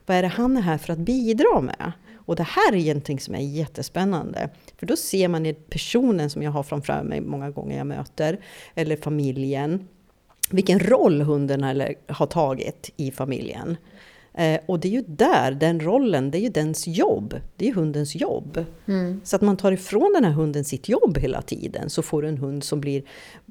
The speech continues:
Speaker 1: provocerad eller deprimerad eller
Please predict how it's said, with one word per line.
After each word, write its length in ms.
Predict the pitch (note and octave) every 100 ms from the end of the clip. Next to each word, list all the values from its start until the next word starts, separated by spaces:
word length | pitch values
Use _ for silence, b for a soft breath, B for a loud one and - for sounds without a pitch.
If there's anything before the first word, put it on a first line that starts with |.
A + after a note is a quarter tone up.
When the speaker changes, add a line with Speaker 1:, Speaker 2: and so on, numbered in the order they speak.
| -
Speaker 1:
provocerad 1000 | E3+ C#3 - A#3+ C4 A#3+ A#3 A#3 A3+ G#3+
eller 480 | E3 C3+ B2 B2 A2
deprimerad 1080 | C3 C#3+ - C#3+ G3+ A#3+ A3+ G#3+ G#3+ G#3 F3+
eller 540 | C#3 C#3 C3+ C#3 C#3+